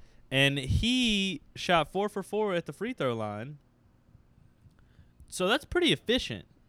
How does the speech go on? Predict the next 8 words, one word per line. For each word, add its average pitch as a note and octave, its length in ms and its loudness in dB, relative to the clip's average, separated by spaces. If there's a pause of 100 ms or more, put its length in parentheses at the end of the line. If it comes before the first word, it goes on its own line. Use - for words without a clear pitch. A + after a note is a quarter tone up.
(560)
He D3 100 0
also F#3 260 4
had C3+ 360 2
two G#3 280 0
each F#3 300 -4
of A#2 200 -4
rebounds, D#3 580 0
assists, D3+ 580 -4